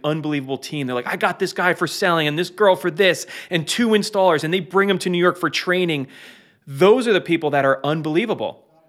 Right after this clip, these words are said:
The people that struggle are the ones that, like, "Oh, I, I've never really hired anybody," or, "I was hoping to do this, like, five hours a week." You know, like,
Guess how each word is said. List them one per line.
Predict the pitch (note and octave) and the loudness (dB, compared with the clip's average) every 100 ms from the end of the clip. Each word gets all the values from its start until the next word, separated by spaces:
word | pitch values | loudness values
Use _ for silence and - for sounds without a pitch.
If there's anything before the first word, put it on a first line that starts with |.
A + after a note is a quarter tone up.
| _ - | _ -6
The | E3 | -6
people | F3 A3+ A3+ | -4 -2 2
that | G3+ - | 0 0
struggle | - - A3 B3+ G3 D#3 | -8 2 4 4 2 0
are | D3+ | 0
the | D3+ | 0
ones | D#3 D#3 C#3+ | 0 -2 -2
that, | D3+ D#3+ | -4 0
like, | D#3 C#3+ - | -2 -2 -4
"Oh, | G3+ G#3 F#3 | -4 -2 0
I, | E3+ - | -2 -6
I've | E3 F#3 | -8 -6
never | F#3 F#3 F3+ | -2 0 0
really | F3+ | 0
hired | C#3 E3+ F#3+ D#3+ | -2 0 0 0
anybody," | D3 C#3+ C#3 C3 C3 | -4 -4 -4 -4 -2
or, | C3+ C#3 - | 0 0 0
"I | D#3 | 0
was | D#3+ | 0
hoping | E3 F#3+ F#3 | -4 -4 -2
to | D#3 | -4
do | D#3+ F#3 | -4 -4
this, | E3+ - | -4 -2
like, | D3+ | -4
five | - D#3 D3+ D#3+ | -4 -4 -2 0
hours | D#3+ D3+ C#3 | 0 0 -2
a | C3+ | -6
week." | D#3+ F3 B2 - - - - | -4 -4 -4 -12 -20 -20 -2
You | E3+ | 2
know, | D#3+ | 4
like, | D#3 D#3 C#3 | 4 4 2